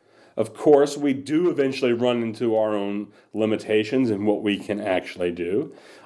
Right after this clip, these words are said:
I eventually learned that I will never dunk a basketball, no matter how hard I try. And I had to come to accept that. I had to come to accept that five-foot-eleven Jimmy, uh, is not going to ever dunk a basketball.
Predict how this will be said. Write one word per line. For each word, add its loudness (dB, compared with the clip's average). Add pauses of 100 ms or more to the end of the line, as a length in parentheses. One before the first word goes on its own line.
I 2
eventually 0
learned 0
that -4
I -2
will 0
never -2
dunk 0
a -4
basketball, 0
no -4
matter -2
how -2
hard 2 (380)
I -2 (180)
try. -4 (580)
And 0
I 0
had 0
to -2
come 0
to 0
accept -2
that. -14 (180)
I -4
had 0
to -2
come -2
to 2
accept 2
that -10
five-foot-eleven 0 (400)
Jimmy, 0 (260)
uh, -4
is -4
not 0
going 2
to -6
ever 4
dunk 0
a -4
basketball. -2